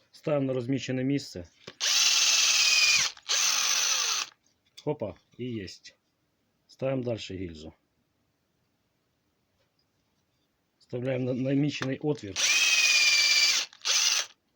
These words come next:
І єсть. Ну, давайте ще одну. Раз уже така п'янка.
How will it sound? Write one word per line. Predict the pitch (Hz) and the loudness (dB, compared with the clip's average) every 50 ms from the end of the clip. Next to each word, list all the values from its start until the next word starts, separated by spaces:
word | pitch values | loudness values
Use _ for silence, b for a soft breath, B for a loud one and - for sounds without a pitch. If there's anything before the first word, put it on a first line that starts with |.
| _ _ _ - - | _ _ _ -14 -10
І | 123 | -8
єсть. | 123 113 95 85 - - - - - - _ _ _ | -8 -8 -8 -10 -14 -16 -18 -20 -20 -20 _ _ _
Ну, | 160 135 | -12 -10
давайте | 123 110 98 95 - 98 | -10 -10 -12 -14 -16 -18
ще | - - 85 | -18 -18 -18
одну. | 80 78 - - 92 87 _ _ _ _ _ _ _ _ _ _ _ _ _ _ _ _ _ _ _ | -20 -20 -20 -20 -20 -20 _ _ _ _ _ _ _ _ _ _ _ _ _ _ _ _ _ _ _
Раз | 98 90 - | -20 -18 -16
уже | 90 90 92 | -16 -16 -16
така | 87 95 - 98 | -16 -18 -18 -20
п'янка. | 92 - 117 123 123 117 98 - 95 92 | -18 -12 -12 -10 -10 -10 -12 -14 -16 -18